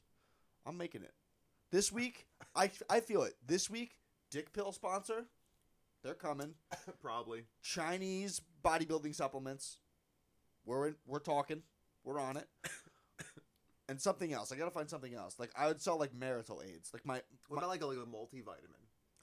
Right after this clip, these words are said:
Speaker 1: Yeah, but that's with a Chinese bodybuilding supplement. They're
Speaker 2: Oh,
Speaker 1: just
Speaker 2: okay, okay.
Speaker 1: mixing up vats of H G H and test booster
Speaker 2: It's just,
Speaker 1: and
Speaker 2: it's just, like, a lot of vitamin C, but they're calling it a multivitamin, but it's just, it's just,
Speaker 1: How do
Speaker 2: like,
Speaker 1: you
Speaker 2: vitamin C and, like
Speaker 1: Yeah.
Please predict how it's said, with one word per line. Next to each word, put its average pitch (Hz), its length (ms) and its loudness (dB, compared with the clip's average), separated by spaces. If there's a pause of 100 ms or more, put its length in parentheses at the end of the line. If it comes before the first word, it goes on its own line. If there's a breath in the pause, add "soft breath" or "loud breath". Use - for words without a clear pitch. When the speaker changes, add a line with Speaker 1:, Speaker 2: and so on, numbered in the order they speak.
Speaker 1:
Yeah, 208 160 10
but 127 80 0
that's 151 220 2
with 156 120 -2
a 151 60 0
Chinese 147 320 -6
bodybuilding 120 480 0
supplement. 113 280 -14
They're 123 140 -10
Speaker 2:
Oh, 143 160 4
Speaker 1:
just 147 140 -2
Speaker 2:
okay, - 80 -2
okay. 139 60 -4
Speaker 1:
mixing 147 240 -2
up 135 160 -2
vats 127 360 0
of 113 160 -8
H 127 260 -6
G 120 180 -4
H 123 260 -4
and 104 160 -14 (760 soft breath)
test - 280 -6
booster 113 340 -4
Speaker 2:
It's 107 140 -4
just, 98 140 -8
Speaker 1:
and 82 80 -14
Speaker 2:
it's 87 100 -12
just, - 120 -16
like, - 100 -10
a 135 40 -10
lot 113 220 -4
of 113 80 -6
vitamin 104 380 -6
C, 104 300 -12
but 110 120 -10
they're 98 80 -10
calling 95 340 -12
it 101 80 -12
a 101 60 -10
multivitamin, 110 880 -10
but 113 60 -8
it's - 100 -12
just, 101 200 -18
it's - 140 -18
just, - 140 -14
Speaker 1:
How 226 100 -8
do 247 60 -6
Speaker 2:
like, 247 80 -10
Speaker 1:
you - 40 -18
Speaker 2:
vitamin 196 360 -12
C 202 160 -18
and, 196 80 -16
like 90 160 -14
Speaker 1:
Yeah. 214 160 2